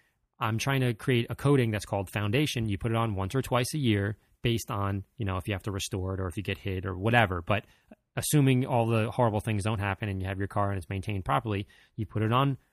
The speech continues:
once or twice a year. But there's a massive but. You have to put on, you know, uh, skin on top of it or, or a sealant. You don't have to put my stuff on. You know what I'm talking about. You have to put the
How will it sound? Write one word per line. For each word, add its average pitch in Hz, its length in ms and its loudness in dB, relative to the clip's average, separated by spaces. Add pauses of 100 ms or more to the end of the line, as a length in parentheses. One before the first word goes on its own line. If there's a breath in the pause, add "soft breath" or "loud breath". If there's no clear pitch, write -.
(140)
once 107 220 -2
or 151 60 0
twice 135 340 0
a 123 40 0
year. 117 440 0
But 113 500 4 (720)
there's 107 160 0
a 98 100 -4
massive 120 580 2
but. 117 280 2 (540)
You 110 60 -4
have 131 300 -2
to 135 100 -2
put 135 220 0
on, 117 420 0 (960)
you 135 80 -2
know, 101 260 -2
uh, 101 380 -4 (160)
skin 151 420 2
on 101 140 -4
top 98 160 -2
of 95 60 -6
it - 20 -4
or, 92 140 -6 (100)
or 98 160 -4
a - 20 -6
sealant. 120 480 2 (280 soft breath)
You 139 60 -2
don't 123 60 4
have 117 60 2
to - 80 -2
put 113 120 -6
my 92 120 -6
stuff - 260 -8
on. 92 140 -6
You 117 80 0
know 113 60 0
what 95 40 -2
I'm 82 60 -6
talking 90 180 -6
about. 92 140 -8
You 113 60 -4
have 113 100 -4
to 120 80 0
put - 240 -2
the 104 160 -2